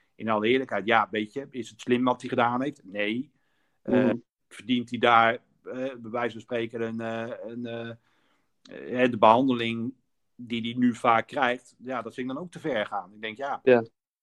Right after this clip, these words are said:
Speaker 1: dat
Speaker 2: Ja, maar dat, dat is, dat is het, het, het, het ziekelijke, eh, ja, is het ziekelijk? Ja, misschien eigenlijk ook wel. Dat je,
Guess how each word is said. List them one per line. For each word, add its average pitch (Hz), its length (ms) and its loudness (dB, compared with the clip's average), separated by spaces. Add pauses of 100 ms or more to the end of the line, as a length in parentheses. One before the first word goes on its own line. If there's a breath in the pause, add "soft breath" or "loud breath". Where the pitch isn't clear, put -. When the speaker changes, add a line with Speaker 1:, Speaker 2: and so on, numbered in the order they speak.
(180)
Speaker 1:
dat 120 380 -10
Speaker 2:
Ja, 127 180 12
maar 135 100 10
dat, 143 180 10
dat 151 160 10
is, 143 180 -4
dat 151 140 10
is 143 100 2
het, 139 160 0
het, - 280 -2
het, 156 200 -2 (200)
het - 400 0
ziekelijke, 139 1120 10
eh, - 580 4 (1120)
ja, 127 320 8
is 120 180 -4
het 135 140 4
ziekelijk? 139 400 8
Ja, 151 140 12
misschien 127 300 6
eigenlijk 113 320 4
ook 120 80 12
wel. 117 200 6 (340 soft breath)
Dat 139 320 8 (160)
je, 131 580 10